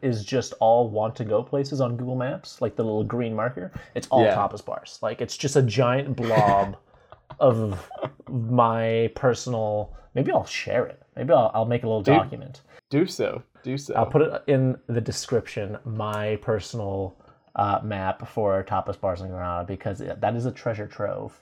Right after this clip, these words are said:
Speaker 1: that, you know what, this is, this is value for free that people are getting. This is what you get for
Speaker 2: Yeah.
Speaker 1: listening in, guys.
Speaker 2: Yeah.
Speaker 1: Former tapas king. Some of those places don't exist anymore because that's how old the map is now. Uh, <laughs>
Speaker 2: Dude, fucking covid mostly, probably.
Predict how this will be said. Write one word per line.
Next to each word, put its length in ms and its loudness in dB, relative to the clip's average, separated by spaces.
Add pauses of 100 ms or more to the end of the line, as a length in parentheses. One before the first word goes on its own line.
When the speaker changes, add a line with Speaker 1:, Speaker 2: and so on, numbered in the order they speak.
Speaker 1:
that, 400 -4
you 100 -8
know 140 -6
what, 200 -2
this 180 -4
is, 240 -4
this 140 0
is 120 4
value 460 2
for 160 -4
free 300 -4
that 180 -2
people 240 -6
are 100 -4
getting. 440 -12
This 180 -4
is 100 0
what 180 2
you 60 0
get 300 0
for 80 -6
Speaker 2:
Yeah. 80 4
Speaker 1:
listening 300 2
in, 160 -16
guys. 360 -12
Speaker 2:
Yeah. 260 2 (380)
Speaker 1:
Former 380 4
tapas 480 2
king. 380 -8 (320)
Some 260 2
of 40 4
those 160 4
places 300 0
don't 160 2
exist 320 -4
anymore 360 -6
because 320 -8
that's 240 -2
how 240 -2
old 500 -6
the 80 -6
map 300 -10
is 160 -16
now. 240 -12 (260)
Uh, 180 4 (320)
<laughs> 80 -20
Speaker 2:
Dude, 280 2
fucking 340 0
covid 600 0
mostly, 600 -6
probably. 540 -8